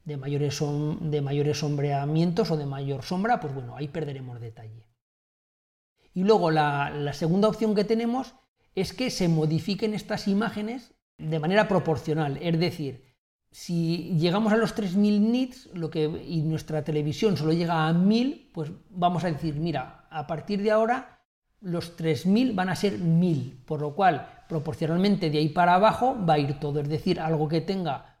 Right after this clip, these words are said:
pues, ochocientos nits, pues proporcionalmente, pues, tendrá la tercera parte.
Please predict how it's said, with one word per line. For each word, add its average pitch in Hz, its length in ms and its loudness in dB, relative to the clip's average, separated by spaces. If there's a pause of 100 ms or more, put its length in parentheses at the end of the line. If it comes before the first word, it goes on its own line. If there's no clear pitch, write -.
(100)
pues, - 220 -18
ochocientos 156 680 -6
nits, 220 280 -2
pues - 260 -12
proporcionalmente, 151 880 -6
pues, 220 300 -10 (100)
tendrá 151 400 -4
la 170 180 -2
tercera 143 440 -10
parte. - 420 -18